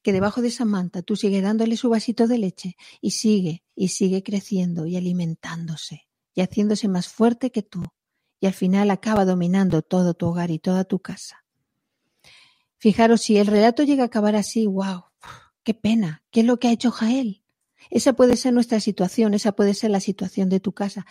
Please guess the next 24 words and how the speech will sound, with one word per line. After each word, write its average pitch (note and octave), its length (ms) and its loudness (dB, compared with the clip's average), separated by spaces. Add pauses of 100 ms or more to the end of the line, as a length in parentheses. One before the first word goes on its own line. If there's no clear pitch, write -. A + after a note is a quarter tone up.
(160)
de F#3 160 -6
mi G3 420 0
casa. - 360 -16 (1300)
Porque F#3 240 -8
mi E3+ 120 -4
casa, G3+ 260 -4
igual G#3 240 0
que G#3+ 80 -4
la F#3 140 0
tuya, G3+ 460 -2 (640)
puede F#3+ 220 2
tener F#3+ 300 0
enemigos F#3+ 560 0
y G3+ 40 0
seguro G#3 360 -2
que G#3 100 -2
los F3 220 -4
tiene. E3 360 -8 (840)
Pero G#3 180 4
Dios A3+ 200 4
quiere B3 180 4
abrirnos G#3 340 6
los G3 220 2
ojos, A3 640 0